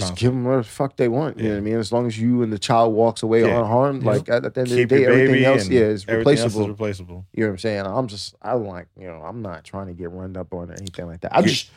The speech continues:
Speaker 2: just show the strap. You ain't gotta pull the trigger. Just show it. Most people, nine times out of ten, they'll just run away. Like, "Oh, shit. Like, we don't know what this person's capable. They got a strap.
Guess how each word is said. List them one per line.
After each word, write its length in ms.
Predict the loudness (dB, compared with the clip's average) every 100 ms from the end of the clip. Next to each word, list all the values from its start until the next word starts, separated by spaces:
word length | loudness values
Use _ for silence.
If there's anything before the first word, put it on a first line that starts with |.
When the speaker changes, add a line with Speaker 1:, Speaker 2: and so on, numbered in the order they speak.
| 2
Speaker 2:
just 200 | 4 6
show 160 | 6
the 80 | 4
strap. 340 | 4 4 4
You 80 | 2
ain't 120 | 2 4
gotta 160 | 4
pull 160 | 4 0
the 80 | 4
trigger. 420 | 2 4 2 -2 _
Just 140 | -2 4
show 180 | 6 4
it. 120 | 2 _ _ 2
Most 240 | 4 4
people, 220 | 0 0
nine 180 | 2 2
times 220 | 2 4
out 60 | 4
of 80 | 4
ten, 180 | 2 2
they'll 120 | 0
just 180 | 0 2
run 120 | 4
away. 220 | 4 4
Like, 220 | 4 4
"Oh, 100 | 2
shit. 380 | 2 2 0 2
Like, 180 | -2 0
we 120 | 4
don't 180 | 4 4
know 100 | 0
what 140 | -2
this 100 | -4
person's 360 | -4 -4 -4 -2
capable. 420 | 0 2 4 4
They 140 | 4 2
got 160 | 2
a 60 | 0
strap. 340 | 0 0 0